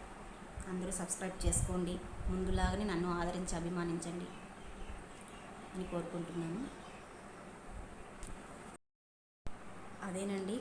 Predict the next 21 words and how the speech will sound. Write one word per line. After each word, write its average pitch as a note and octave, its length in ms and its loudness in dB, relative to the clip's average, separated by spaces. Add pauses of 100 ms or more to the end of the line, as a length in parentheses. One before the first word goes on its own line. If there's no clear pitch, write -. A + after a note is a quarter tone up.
కొత్తగా G3 320 4
YouTube F#3+ 460 2
స్టార్ట్ F3+ 320 2
చేసే F#3 220 2
వాళ్ళు F3+ 260 4
ఉంటారు F3+ 260 4
కదా, E3 220 2
ఇప్పుడు E3 320 2 (240)
హాలిడేస్లో F#3 640 4
ఎవరైనా G3 360 4
పెట్టాలని F#3 460 4
అనుకుంటారు F3 440 4
కదా, E3+ 120 4
ఇట్లా F3+ 420 4 (160)
పిల్లలు G3+ 340 4 (380)
ఆడుకునేది, F#3 760 6
ఇట్లా F3+ 220 2 (800)
అంటే F#3+ 240 2
అదే F#3+ 180 2 (420)
మా F#3 500 0 (140)
బాబులాగా F#3 480 4